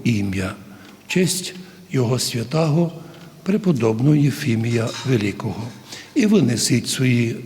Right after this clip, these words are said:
дома благословення, держимося єдинства з церков'ю, будьмо послушні нашим духовникам і наставникам. До речі,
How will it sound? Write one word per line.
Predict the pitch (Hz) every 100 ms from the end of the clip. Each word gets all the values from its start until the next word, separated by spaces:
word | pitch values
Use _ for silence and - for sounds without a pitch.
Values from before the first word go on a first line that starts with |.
| - - - - -
дома | 123 120 156
благословення, | 170 180 180 - 175 160 123 120 117 120 123 123 - - - -
держимося | 147 180 135 170 185 - 185 185 - - -
єдинства | 175 147 147 143 - -
з | -
церков'ю, | - 117 104 - 113 110 117 113 - - -
будьмо | 214 220 208
послушні | - 190 - 175 180 175 165 175
нашим | 156 151 147 156 156 - - -
духовникам | 139 139 - 135 135 131 139 139 139 135 - - - - -
і | 143
наставникам. | 135 139 - - 117 107 110 110 - 110 123 - - - - -
До | 139 160
речі, | 180 175 165 160